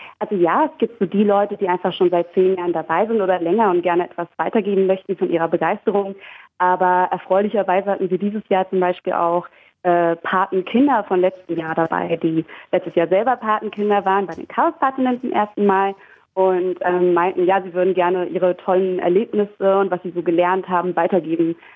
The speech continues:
an die Leute, die dieses Jahr zum ersten Mal dabei waren, also beim Kongress.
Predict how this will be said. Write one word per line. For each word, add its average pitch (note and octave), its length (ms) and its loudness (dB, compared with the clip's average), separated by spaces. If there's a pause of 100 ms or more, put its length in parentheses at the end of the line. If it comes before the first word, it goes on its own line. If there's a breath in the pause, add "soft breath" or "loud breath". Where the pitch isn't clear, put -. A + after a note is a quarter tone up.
(120 loud breath)
an E3 400 2 (140)
die E3 420 -4 (200)
Leute, E3+ 400 0
die F3 140 -2
dieses F3 280 2
Jahr - 180 -2
zum - 100 -2
ersten - 280 -2
Mal F#2 100 0
dabei - 320 -2
waren, - 240 -4 (180)
also E3+ 200 0
beim F3 140 0
Kongress. - 320 -4